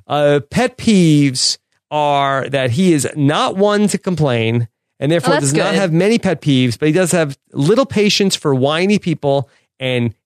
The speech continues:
Speaker 1: hypocritical Bible thumpers. So if there's ever a merge with the beauty tribe.
Speaker 2: We're gonna have a problem.
Speaker 1: Right. If you could have three things on the island, what would they be and why? He'd like a comfortable bed with high thread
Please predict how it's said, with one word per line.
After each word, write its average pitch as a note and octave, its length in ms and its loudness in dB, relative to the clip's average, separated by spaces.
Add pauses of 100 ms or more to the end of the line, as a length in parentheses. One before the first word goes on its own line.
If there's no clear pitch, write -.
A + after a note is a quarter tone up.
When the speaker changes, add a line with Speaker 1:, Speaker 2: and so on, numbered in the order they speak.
Speaker 1:
hypocritical A#3 920 -2
Bible C#3 360 -4
thumpers. - 800 -6 (340)
So B2+ 320 -2
if B2+ 200 0
there's D#3 200 2
ever G#3+ 240 2
a A#3+ 80 2
merge A3 480 2
with F#3+ 160 0
the F3+ 80 -6
beauty D#3 320 2
tribe. A#2 480 -4 (140)
Speaker 2:
We're F#3+ 80 -6
gonna F#3+ 160 0
have F#3+ 120 -2
a F#3+ 40 -8
problem. G#3 580 -8
Speaker 1:
Right. A#2 340 -4 (380)
If D#3+ 180 -2
you A#3+ 80 0
could C4+ 120 0
have G#3+ 160 0
three B3+ 340 2
things A#3+ 320 0
on G3 180 2
the F3+ 120 0
island, D3+ 640 0
what G#3+ 180 2
would G#3+ 140 2
they E3+ 160 2
be D3 260 2
and B2+ 140 0
why? B2 500 -2 (220)
He'd C#3+ 260 -6
like C3 220 -2
a B2+ 80 -2
comfortable A3+ 560 -2
bed D#3+ 280 -2
with C3+ 140 0
high A3 520 -2
thread G3+ 440 0